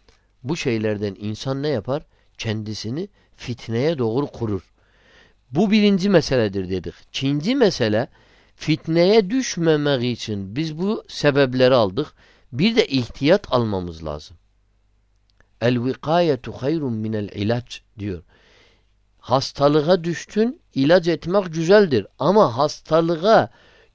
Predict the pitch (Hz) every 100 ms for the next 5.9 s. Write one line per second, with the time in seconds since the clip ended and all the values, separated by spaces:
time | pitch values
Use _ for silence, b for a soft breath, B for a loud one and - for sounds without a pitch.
0 | 120 160 - - 180 220 202 123 _ _
1 | - - - 170 147 170 160 180 220 240
2 | 185 185 185 220 196 175 160 170 165 -
3 | 233 220 170 208 196 131 104 87 82 _
4 | _ _ _ _ _ _ _ _ _ 117
5 | 139 175 226 208 175 185 190 220 160